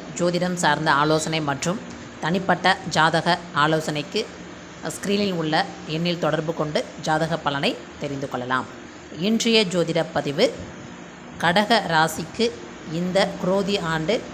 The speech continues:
குரு பயிற்சி பலன்கள் எந்த மாதிரியான பலன்களை அனுபவிக்க நேரிடும்? ரெண்டாயிரத்தி இருபத்தி நாலு மற்றும் இருபத்தி ஐந்தாம் ஆண்டு குரு பயிற்சி பலன்கள் கடக ராசினியருக்கு எந்த மாதிரி பலன்கள்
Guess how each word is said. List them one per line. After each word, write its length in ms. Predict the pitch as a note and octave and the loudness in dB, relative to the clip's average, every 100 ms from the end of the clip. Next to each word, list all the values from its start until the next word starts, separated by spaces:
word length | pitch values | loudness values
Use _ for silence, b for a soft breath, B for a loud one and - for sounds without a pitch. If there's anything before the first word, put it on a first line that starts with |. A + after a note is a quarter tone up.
| - | -4
குரு 200 | F#3 G3 F#3 | 0 0 4
பயிற்சி 420 | F3 F3 - - - - | 4 2 -2 -4 -6 -2
பலன்கள் 400 | E3 E3+ E3 G3+ - - | 0 0 0 0 -2 -6
எந்த 280 | D#3+ E3 F3 | -4 0 0
மாதிரியான 540 | F3 E3 E3 D#3 E3+ F#3+ D#3 | 0 0 0 0 -2 -2 -2
பலன்களை 440 | D3+ D#3 D3+ F#3+ F#3 | -2 -2 -2 -2 -2
அனுபவிக்க 640 | D#3+ D#3 D#3+ D3+ - G#3+ - D#3 | -2 -2 -2 -2 0 -2 -2 -6
நேரிடும்? 360 | D3+ D#3+ A3 - - | -2 0 -2 -2 -10
ரெண்டாயிரத்தி 580 | D3 D#3 D#3 - G#3 G3 | -4 0 -2 -2 -6 -4
இருபத்தி 340 | D#3+ D#3+ E3 | -4 -6 -6
நாலு 280 | D#3 C#3+ E3+ | -2 -2 -2
மற்றும் 380 | E3 D3 F#3+ A#3 - D3 | -4 -6 -6 -8 -10 -8
இருபத்தி 400 | D3 E3 - D#3+ | -6 -4 -4 -6
ஐந்தாம் 400 | D3 D3+ D#3 D3 | -4 -4 -4 -4
ஆண்டு 280 | C#3+ F3 - - - - - - - - - - - - | -4 -4 -6 -10 -16 -16 -16 -16 -16 -16 -16 -16 -16 0
குரு 160 | A#3+ A#3+ | 4 6
பயிற்சி 520 | A#3+ G#3+ F3 B3 A#3+ - - F3 | 6 4 2 0 -2 -4 -12 -2
பலன்கள் 480 | F3+ F#3 G3+ G3 G#3+ - - - - - - | 0 2 2 4 2 -2 -14 -14 -16 -8 -2
கடக 340 | E3+ F3+ G3+ | 0 2 2
ராசினியருக்கு 800 | F3+ E3+ E3+ F3 D#3 D3+ A3+ B3+ - - | 2 2 0 -2 -2 -2 -2 -2 -4 -10
எந்த 220 | D#3+ D#3 E3 | -6 -4 -2
மாதிரி 380 | D#3+ D#3+ G#3+ D#4 G#3 | -2 0 -2 -4 -8
பலன்கள் 400 | D3+ D3+ D#3+ G3 | -6 -4 0 0